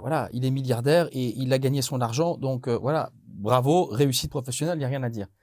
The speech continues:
Dans sa gestion, euh, des modèles, euh, en tout cas du modèle footballistique qu'il essaye de mettre en place, il n'a pas toujours réussi. Lausanne Sport, par exemple, aujourd'hui,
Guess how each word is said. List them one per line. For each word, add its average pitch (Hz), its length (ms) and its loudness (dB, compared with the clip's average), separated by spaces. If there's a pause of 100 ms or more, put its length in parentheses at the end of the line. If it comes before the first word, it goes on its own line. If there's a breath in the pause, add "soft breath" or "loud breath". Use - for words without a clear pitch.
(280)
Dans 151 160 2
sa 165 160 2
gestion, 190 680 0 (640 soft breath)
euh, 110 260 -4
des 127 180 0
modèles, 156 600 2
euh, 92 180 -12 (180)
en 120 60 -8
tout - 80 -6
cas 190 100 2
du 156 120 2
modèle 202 320 6
footballistique 180 720 -2
qu'il 156 120 -2
essaye 151 220 2
de 131 100 0
mettre 123 240 0
en 92 60 -6
place, 240 260 2 (220)
il - 40 -12
n'a - 40 -6
pas 165 120 0
toujours 127 240 -2
réussi. 110 420 0 (360)
Lausanne 156 300 6
Sport, 147 240 -2
par 120 120 -6
exemple, 160 340 2
aujourd'hui, 131 500 0